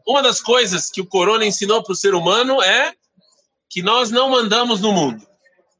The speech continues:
Tem vários ensinamentos. Um deles é esse. Um deles é:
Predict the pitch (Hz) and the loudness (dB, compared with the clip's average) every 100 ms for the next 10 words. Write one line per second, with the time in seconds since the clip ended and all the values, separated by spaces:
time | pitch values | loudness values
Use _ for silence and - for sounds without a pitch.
0 | _ _ _ _ 269 254 294 277 196 190 | _ _ _ _ -8 0 0 0 -2 -4
1 | 190 156 123 - - 294 233 233 240 330 | -2 -2 -2 -8 -16 -2 0 0 -2 0
2 | 254 - - _ _ _ _ _ _ 190 | 0 -2 -12 _ _ _ _ _ _ -6
3 | 208 226 240 170 196 349 | 0 0 0 0 0 0